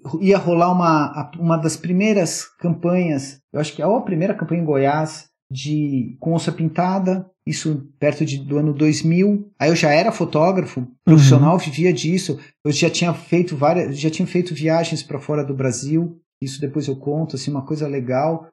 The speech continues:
Speaker 1: Eu apresentei, a National entrou no Brasil, eu apresentei, falei assim: ó, tem, vai ter uma matéria, tô propondo uma matéria sobre captura de onça pintada em Goiás. Os caras toparam,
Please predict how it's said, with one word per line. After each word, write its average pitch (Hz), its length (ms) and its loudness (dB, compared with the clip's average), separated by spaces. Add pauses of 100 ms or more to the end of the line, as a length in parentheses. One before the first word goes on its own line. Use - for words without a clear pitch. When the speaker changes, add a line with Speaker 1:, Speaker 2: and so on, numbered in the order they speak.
Speaker 1:
Eu 170 140 6
apresentei, 180 680 4
a 170 80 2
National 170 400 2
entrou 180 220 0
no 196 80 0
Brasil, 160 420 2
eu 190 80 6
apresentei, 180 760 2
falei 170 180 -4
assim: - 100 -4
ó, 175 120 0
tem, 180 180 -4
vai 160 140 0
ter - 100 -2
uma 185 140 0
matéria, 170 640 0 (180)
tô 165 100 -2
propondo 175 440 0
uma 175 120 0
matéria 170 440 0
sobre 175 760 0 (140)
captura 175 460 0
de 165 140 0
onça 170 200 -2
pintada 156 760 -4 (140)
em 143 40 -6
Goiás. 131 680 0 (180)
Os - 80 -10
caras 156 260 0
toparam, 180 680 0